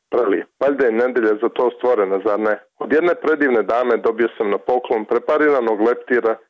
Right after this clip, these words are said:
iz Malezije i obezbijedio mu mjesto kakvo zaslužuje, tu iznad mog kreveta, da me podsjeća na sve egzotične trenutke mog života, kao i to da treba da iskoristim svaki dan.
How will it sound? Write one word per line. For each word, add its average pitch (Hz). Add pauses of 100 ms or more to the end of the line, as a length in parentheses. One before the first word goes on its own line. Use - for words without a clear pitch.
(100)
iz 120 (100)
Malezije 107
i 120
obezbijedio 135
mu 113
mjesto 127
kakvo - (100)
zaslužuje, 104 (220)
tu 139
iznad 110
mog 117
kreveta, 98 (240)
da 123
me 113
podsjeća 147 (340)
na 143
sve 180 (100)
egzotične 120
trenutke 123
mog 117 (120)
života, 127 (320)
kao 180
i 143
to 185
da 117
treba 117
da 107
iskoristim 113
svaki 113
dan. 95